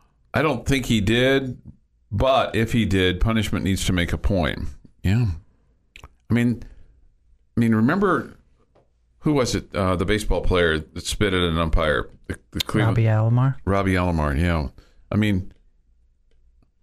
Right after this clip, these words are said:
Speaker 1: that's what he's still kinda known for, right?
Speaker 2: Mm-hmm.
Speaker 1: I mean
Speaker 2: Great player, Hall of Fame player. But yeah, that's a black eye that just doesn't go away very fast.
Speaker 1: Yeah. Um.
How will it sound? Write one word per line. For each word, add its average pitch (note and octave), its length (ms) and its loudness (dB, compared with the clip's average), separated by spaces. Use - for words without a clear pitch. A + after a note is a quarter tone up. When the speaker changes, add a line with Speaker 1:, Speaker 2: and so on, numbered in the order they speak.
Speaker 1:
that's - 240 0
what G#3 120 4
he's E3+ 220 0
still D3+ 500 0
kinda C#3+ 200 0
known C3 280 2
for, D2+ 220 0
right? G#2+ 280 4
Speaker 2:
Mm-hmm. D3 260 2
Speaker 1:
I G#2 80 2
mean A2 260 2
Speaker 2:
Great A2+ 380 0
player, B2+ 380 0
Hall B2+ 180 2
of A#2+ 80 -4
Fame C3+ 220 2
player. B2 460 2
But A2+ 200 0
yeah, B2 240 2
that's B2+ 240 0
a A#2+ 100 2
black A#2 460 0
eye B2 200 2
that A#2 300 -2
just A2+ 160 0
doesn't A#2+ 280 2
go A#2+ 160 2
away A#2+ 160 2
very A2+ 220 2
fast. A2+ 360 2
Speaker 1:
Yeah. G#2+ 260 2
Um. F#2+ 500 2